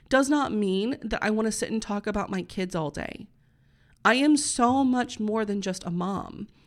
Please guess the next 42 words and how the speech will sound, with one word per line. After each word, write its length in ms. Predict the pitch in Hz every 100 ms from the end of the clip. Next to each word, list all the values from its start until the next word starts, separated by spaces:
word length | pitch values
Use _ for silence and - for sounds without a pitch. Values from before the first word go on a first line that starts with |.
| _ -
I'm 120 | 247
not 220 | 311 -
saying 300 | 277 254 220
just 340 | 185 208 214 -
a 60 |
mom, 560 | 175 180 220 160 151 262
because 280 | 254 202 180 - - - _
I 260 | - 220 254
know 380 | 262 240 226 -
so 260 | 214 - 226
many 160 | 240 240
people 380 | - 208 247 247
that 100 | 202
have 120 | 190
struggled 380 | - 202 208 214
with 100 | 202
infertility, 600 | 208 208 202 208 196 196
cannot 380 | - 214 208
get 140 | 202 -
pregnant, 320 | 196 196 -
wish 200 | 196 196
they 100 | 202
had 100 | 190
gotten 220 | 190 202
pregnant. 340 | - 190 196 - - -
I 120 | -
was 180 | 247 240
one 220 | 202 226
of 120 | 285 220
them. 340 | 160 - - - - -
I 60 | -
was 140 | 247
one 140 | 240 277
of 80 | 294
them 160 | 233
that 160 | 220 -
could 160 | -
not 240 | 285 254 240
get 160 | -
pregnant 380 | - 262 254 240
without 320 | 220 220 208
help. 420 | - 294 330 -